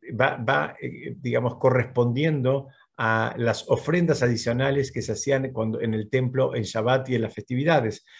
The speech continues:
Como era una ofrenda adicional, se la llamaba Musaf, que viene de, de lashon leosif. Leosif es agregar, aún en lenguaje moderno, cuando alguien quiere agregar algo, dice, "Quiero leosif". Bueno, la palabra Musaf quiere decir algo agregado. Y Neilá,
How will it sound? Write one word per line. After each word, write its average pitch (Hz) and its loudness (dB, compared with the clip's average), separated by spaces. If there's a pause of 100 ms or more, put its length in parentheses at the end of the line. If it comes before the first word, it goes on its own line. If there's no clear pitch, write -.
(180)
Como 113 0
era 147 2
una 147 2
ofrenda 143 0
adicional, 127 -2
se - -4
la 110 0
llamaba 127 0
Musaf, 117 2
que 117 -4
viene 127 -2
de, 120 0
de 110 -2
lashon 127 -2 (280)
leosif. 113 4
Leosif 113 0
es - -2
agregar, 117 2
aún 156 4
en 143 -2
lenguaje 143 0
moderno, 139 0 (220)
cuando 113 -2
alguien 123 2
quiere 127 4
agregar 120 4
algo, 131 2
dice, 107 -2
"Quiero 120 -2
leosif". 120 0 (360)
Bueno, 107 -2
la 101 -2
palabra 131 4
Musaf 123 2
quiere 123 -2
decir 120 0
algo 127 2
agregado. 110 0 (400)
Y 147 2
Neilá, 143 2